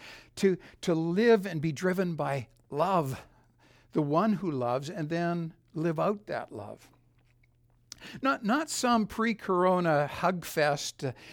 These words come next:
where faith is just callous-free and, and Christians are innocuously nice. Rather,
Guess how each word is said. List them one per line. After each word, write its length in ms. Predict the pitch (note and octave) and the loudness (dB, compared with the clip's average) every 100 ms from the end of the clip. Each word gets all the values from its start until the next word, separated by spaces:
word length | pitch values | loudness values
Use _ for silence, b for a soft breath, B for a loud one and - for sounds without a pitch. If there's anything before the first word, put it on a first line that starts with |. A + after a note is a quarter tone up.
| B B | B B
where 160 | C#3+ C#3+ | 2 4
faith 400 | - F#3+ G3+ F3 | 6 6 6 2
is 160 | C#3+ | -2
just 220 | - F3 - | 0 -4 -2
callous-free 1040 | F3+ F3 E3 - - E3 E3 E3+ E3 E3 | 0 2 2 -2 -4 0 2 2 0 -2
and, 360 | C#3 C3+ C3 - B B B B | 0 0 0 -4 B B B B
and 160 | C#3 | -4
Christians 540 | - G#3 F#3 - D#3+ D3 | 2 2 2 0 -2 2
are 160 | C#3+ | 2
innocuously 1040 | C3+ D#3 E3+ - E3 D3 C#3+ C3+ - C3+ C3 | 2 2 0 0 0 2 2 -2 -4 -4 -2
nice. 640 | C#3 C#3+ C3 G2+ - - - - _ _ _ _ _ - _ _ b b b _ _ _ _ | -2 -2 -2 -6 -8 -10 -18 -20 _ _ _ _ _ -20 _ _ b b b _ _ _ _
Rather, 400 | F#3 G#3+ A3 G#3 | -2 2 4 4